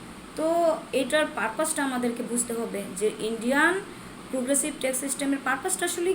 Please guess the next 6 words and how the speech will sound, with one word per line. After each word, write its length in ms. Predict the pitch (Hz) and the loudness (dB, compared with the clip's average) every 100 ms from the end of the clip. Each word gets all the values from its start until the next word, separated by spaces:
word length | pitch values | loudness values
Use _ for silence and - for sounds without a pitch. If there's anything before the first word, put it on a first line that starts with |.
| - | 0
কি? 260 | 349 214 - - - - - - - | 0 0 -2 -10 -14 -16 -16 -10 0
It's 640 | 330 254 - - - - | 4 4 4 -2 -2 0
which 180 | 339 - - - - - | 0 0 -4 -8 -8 -2
to 80 | 359 339 | 0 4
promote 500 | 349 359 415 466 494 - - - - 294 | 6 8 8 6 4 -6 -14 -16 -6 -4
equality 580 | 302 480 480 480 466 | 4 6 8 6 6